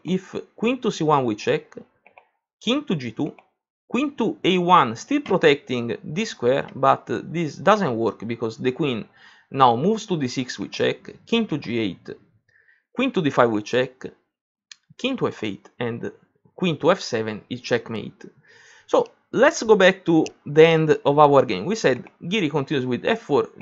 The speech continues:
G captures on F four, and Anish Giri resigns. Now let's watch a couple of possible continuation.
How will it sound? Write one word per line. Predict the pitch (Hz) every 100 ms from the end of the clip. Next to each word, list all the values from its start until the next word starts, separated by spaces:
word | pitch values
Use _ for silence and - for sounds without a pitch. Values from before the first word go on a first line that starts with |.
| 143
G | 247 226
captures | 165 135 - 98 110
on | - 202
F | 202
four, | - 117 117 -
and | 120 117 113 113 - _ -
Anish | 180 196 127
Giri | 131 123 117 - -
resigns. | 131 139 123 110 113 -
Now | 208 190
let's | - 214 285 -
watch | 131 120 -
a | 131 - _ _ - 135
couple | 202 226 160
of | -
possible | 135 - 127
continuation. | 123 123 123 104 - -